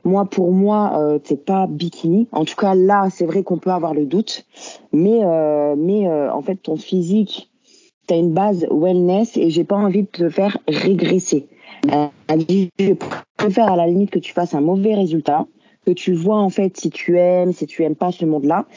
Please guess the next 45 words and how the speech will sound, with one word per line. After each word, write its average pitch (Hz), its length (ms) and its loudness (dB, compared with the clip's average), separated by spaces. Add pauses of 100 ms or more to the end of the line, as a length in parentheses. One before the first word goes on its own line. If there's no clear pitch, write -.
(140)
et 170 100 0
si 196 160 -2
vraiment 220 460 0
tu - 160 -2
accroches, 180 500 -4 (100)
là, 180 420 0 (420)
au 170 120 2
moins, 185 300 0
on 180 80 0
va 156 200 -2
pousser - 520 -2
vraiment 180 480 0 (120)
pour - 180 -16 (220)
que - 60 -14 (220)
t'aies 165 120 -2
un 147 100 0
gros 165 200 0
physique 185 720 -4 (140)
wellness, 143 460 0
quoi. - 160 -8 (880)
Donc 165 240 2
oui, 202 160 4
j'ai 170 100 6
débuté 170 340 2
directement 185 600 0
en 175 40 2
wellness, 180 400 2
mais 185 100 2
avec 190 260 -2
un 185 40 0
physique 214 380 0
très, 208 260 0
euh, 185 200 2
comme 202 160 0
ça, 196 180 -2
mais, 156 240 0
euh, 135 160 -2 (480)
mais 202 80 2
voilà, 165 200 2 (120)
direct, 190 380 -4
euh, 170 260 2
direct 170 300 -2
dans 170 100 -2
le 151 60 -2
bain. - 220 -4